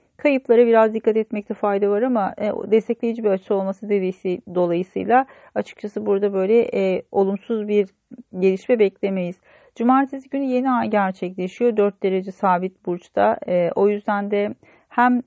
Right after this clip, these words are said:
Kova burcunda dört derecede göstergeleriniz varsa hem de diğer sabit burçlar olan Boğa, Akrep ve Aslan'da dört derecede sabit göstergeleriniz varsa sizler açısından biraz stresli bir yeni ay olabilir bu. E, ama, ama her şeyden önce,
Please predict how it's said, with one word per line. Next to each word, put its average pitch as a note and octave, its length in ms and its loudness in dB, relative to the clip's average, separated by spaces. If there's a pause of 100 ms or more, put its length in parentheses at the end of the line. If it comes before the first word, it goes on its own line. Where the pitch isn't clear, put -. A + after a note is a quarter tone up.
(200)
Kova G3+ 280 2
burcunda F#3+ 420 0
dört F#3+ 240 -2
derecede F3+ 340 -4
göstergeleriniz E3 840 -4
varsa E3 320 -4
hem G#3 160 -4
de G3+ 120 -2
diğer G#3+ 220 0
sabit F#3+ 460 -4
burçlar F3+ 320 -4
olan E3+ 360 -2
Boğa, F3 260 2
Akrep - 500 -4 (380)
ve F#3 120 2
Aslan'da F#3 680 0
dört F3+ 220 -2
derecede F3 320 -4
sabit F3 400 -4
göstergeleriniz D#3+ 880 -4
varsa A#3+ 420 -2 (320)
sizler B3 280 2
açısından A#3 600 -2
biraz A3+ 240 0
stresli F#3 500 -8
bir G3 120 -2
yeni F3+ 260 -4
ay G#3+ 160 -2
olabilir F#3+ 460 -2
bu. A#3+ 200 0 (400)
E, G#3 280 4
ama, C#4+ 360 0
ama B3 240 2
her C4+ 180 4
şeyden A#3 380 -4
önce, G3 400 0